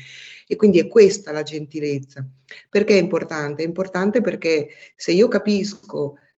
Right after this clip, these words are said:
che l'altro, eh, diventa sgarbato nel momento che il suo modo di stare con gli altri non trova più una soluzione, non riesce più a stare con gli altri,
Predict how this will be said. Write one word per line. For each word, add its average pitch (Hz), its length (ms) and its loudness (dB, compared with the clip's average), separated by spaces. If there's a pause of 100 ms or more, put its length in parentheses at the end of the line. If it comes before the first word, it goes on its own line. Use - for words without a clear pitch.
che 180 80 -2
l'altro, 165 880 -2
eh, 143 240 -2
diventa 180 340 4
sgarbato 165 600 -4
nel 160 160 -4
momento 190 420 2
che 170 420 2
il 151 160 -10
suo 180 180 -6
modo 196 340 4
di 190 420 0
stare 190 380 -2
con 175 120 -4
gli 175 160 2
altri 143 680 -2
non 160 180 -8
trova 180 280 2
più 220 160 -2
una 190 120 4
soluzione, 160 600 -4
non 180 180 4
riesce 208 320 4
più 202 120 -2
a - 20 2
stare 170 260 -4
con 202 160 0
gli 202 140 4
altri, 185 440 0